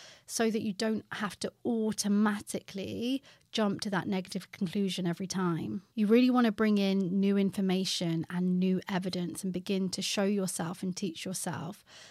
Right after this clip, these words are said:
that actually there is some evidence that things can go another way. When you do that, you're going to start to remind yourself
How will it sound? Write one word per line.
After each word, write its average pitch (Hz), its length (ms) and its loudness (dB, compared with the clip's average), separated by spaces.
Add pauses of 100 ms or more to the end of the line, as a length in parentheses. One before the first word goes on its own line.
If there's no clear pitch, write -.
(200)
that 180 200 0
actually 196 640 -2 (400)
there 208 180 -2 (120)
is 226 220 2
some 208 360 0
evidence 185 520 -2
that - 260 -8
things 190 300 0
can 190 200 -4
go 180 200 0
another 175 340 0
way. 170 460 -4 (160)
When 226 200 6
you 220 120 6
do 240 320 2
that, 175 320 0
you're 196 160 0
going 208 420 0
to 202 120 -8
start - 560 -2
to 196 140 -4
remind 185 760 2
yourself 185 800 -4